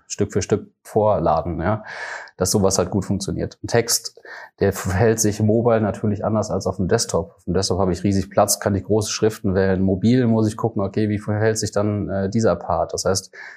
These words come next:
setze ich ein Bild, ähm, ja, oben hin und den Text drunter, damit das, äh, diese Interaktion oder die, das Design halt irgendwo erhalten bleibt.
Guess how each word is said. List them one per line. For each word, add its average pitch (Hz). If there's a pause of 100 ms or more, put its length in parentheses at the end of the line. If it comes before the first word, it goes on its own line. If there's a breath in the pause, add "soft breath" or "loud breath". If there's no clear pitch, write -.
(220 loud breath)
setze 95
ich 90
ein 92
Bild, 92
ähm, 92
ja, 90
oben 104
hin 101
und 98
den 90
Text -
drunter, 127
damit 92
das, 90
äh, 67
diese 87
Interaktion 104
oder 92
die, 85 (280 loud breath)
das -
Design 101
halt 98
irgendwo 95
erhalten 107
bleibt. 107